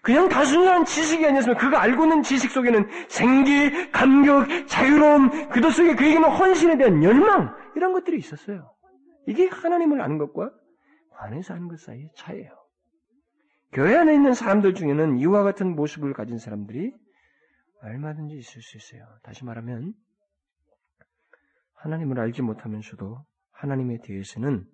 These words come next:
풍요를 읊을 수 있는 사람들이 많이 있을 수 있습니다. 요즘같이 교회 안에 성경 공부, 그리고 경건 서적을 연구하는 모임, 그다음에 영성 훈련을 통한 연구 활동이 많은 때에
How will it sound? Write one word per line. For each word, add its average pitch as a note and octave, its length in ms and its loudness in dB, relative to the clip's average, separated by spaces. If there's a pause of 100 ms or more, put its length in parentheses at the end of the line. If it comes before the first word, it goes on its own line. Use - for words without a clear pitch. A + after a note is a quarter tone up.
(680)
풍요를 D3+ 480 -14
읊을 A#2 360 -14
수 - 140 -20
있는 G2 200 -20
사람들이 A2 540 -20 (520)
많이 - 640 -18
있을 - 240 -20
수 - 180 -20
있습니다. - 340 -20 (1500)
요즘같이 C3 600 -6
교회 A#2 260 -6
안에 A2 280 -8
성경 B2+ 500 -10
공부, G#2+ 560 -14 (480)
그리고 G#2 220 -12
경건 B2 500 -4
서적을 A2 560 -8
연구하는 G#2+ 580 -8
모임, G2 420 -12 (720)
그다음에 G2 360 -12
영성 B2 520 -6
훈련을 B2 480 -4
통한 G#2 280 -8
연구 A2+ 360 -6
활동이 G#2+ 340 -10
많은 F#2 500 -14
때에 A#2 320 -14